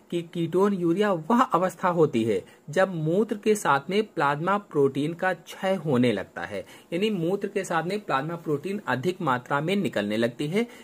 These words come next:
यदि और अधिक जानकारी कीटोन यूरिया के बारे में चाहते हैं तो मेरे चैनल में अभी जल्द ही वीडियो मैंने अपलोड किया है, आप लोग जा करके देख सकते हैं। नेक्स्ट क्वेश्चन है, कोलेस्ट्रॉल संश्लेषित होता है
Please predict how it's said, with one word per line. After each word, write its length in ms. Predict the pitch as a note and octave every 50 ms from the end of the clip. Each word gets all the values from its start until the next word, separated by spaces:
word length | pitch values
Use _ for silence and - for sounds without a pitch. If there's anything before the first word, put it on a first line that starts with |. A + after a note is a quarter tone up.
| - - -
यदि 220 | F#3+ F#3+ A3+ - - -
और 220 | - D3+ F3 G3+ A#3
अधिक 380 | - - D3 C#3+ D#3 G3+ F3+
जानकारी 480 | D3+ D#3 C#3+ C3+ C#3 C3 C3+ C#3 D#3 E3+
कीटोन 380 | E3 - D#3 C3+ D3 C3+ C3+ C#3
यूरिया 200 | B2+ B2+ C3+ C3
के 120 | C3 C#3
बारे 160 | C3 B2+ B2+
में 80 | B2+ B2
चाहते 300 | A#2 G#2+ G#2+ - - B2
हैं 260 | C#3 D#3+ G#3 B3 - - - - - - _ -
तो 80 | F#3+ F#3
मेरे 220 | F3 E3+ D#3+ D#3+ D#3
चैनल 160 | E3 E3 E3
में 200 | E3+ F3 E3+ -
अभी 280 | - C3+ C#3 F#3+ F3+
जल्द 300 | D#3 D3+ - E3 E3+ E3+
ही 80 | G3+ A#3
वीडियो 260 | G#3 F#3+ D3 D#3 D3
मैंने 140 | D#3 D3+ D3+
अपलोड 300 | C3 A#2+ C3 B2 A#2+ A#2
किया 160 | - D#3 E3+
है, 60 | F3+
आप 160 | F#3+ E3 - B2+
लोग 120 | G#2+ G#2
जा 120 | - F#2+
करके 320 | F#2 - G#2 G2 - E3 E3
देख 200 | D3 F#2+ F2+ -
सकते 280 | - G2 - - B2+
हैं। 200 | C3+ D#3+ G#3 B3 B3+ - - - - _ -
नेक्स्ट 260 | E3 F#3+ G#3 G3+ -
क्वेश्चन 280 | - F3+ - E3+ D#3+ D#3
है, 280 | E3 E3+ E3 E3+ E3+ - - - - _
कोलेस्ट्रॉल 720 | - G3 G3 G#3 A3 A3 G#3 - - F#3 E3+ E3+ F3 F3+
संश्लेषित 840 | F3+ F3+ - D#3 D3 D3 D3+ - C#3 B2+ B2+ C3 C3 - E3+ E3+ -
होता 380 | - - C3 A#2+ - A#2+ A2+
है 260 | A2+ A#2 B2 C3+ -